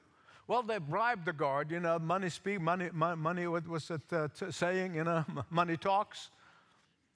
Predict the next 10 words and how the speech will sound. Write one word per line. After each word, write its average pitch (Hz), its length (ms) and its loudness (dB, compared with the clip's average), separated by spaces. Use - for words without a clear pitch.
So 202 140 -2
they 214 80 -2
gave 247 240 0
them 202 100 -4
a 147 40 -4
few 208 180 -2
denaries. 190 720 -2
"Hey, 233 360 0
go 220 200 0
retire 196 680 0